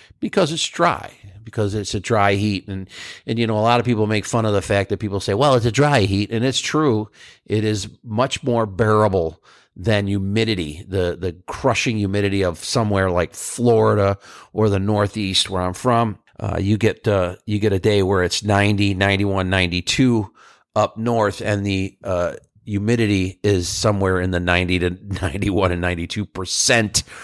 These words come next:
ratio, and you are going to sweat. It is going to stick on you like glue, and you are gonna feel disgusting, and you're gonna need a shower three times a day. It's, it's pretty,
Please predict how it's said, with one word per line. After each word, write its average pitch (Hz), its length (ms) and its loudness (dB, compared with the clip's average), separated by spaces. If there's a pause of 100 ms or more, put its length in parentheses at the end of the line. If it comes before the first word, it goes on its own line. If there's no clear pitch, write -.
(160)
ratio, 110 720 0 (380)
and 101 400 -2
you 110 160 0
are 107 80 -2
going 104 200 -6
to 92 120 -10
sweat. 131 500 0 (240)
It 113 120 -2
is 110 100 -2
going 110 180 -4
to 90 80 -8
stick - 520 0
on 110 240 0
you 120 260 2
like 95 300 0 (140)
glue, 123 500 2 (300)
and 107 280 0
you 107 140 0
are 98 80 -4
gonna 95 180 -6
feel 107 420 -2
disgusting, 123 920 0 (320)
and 92 180 -6
you're 90 100 -6
gonna 92 160 -4
need 95 180 -2
a 87 40 -4
shower 107 400 2
three 104 240 -2
times 101 360 0
a 98 40 -2
day. 92 320 0
It's, 101 340 -6
it's 123 220 -2
pretty, 101 440 -2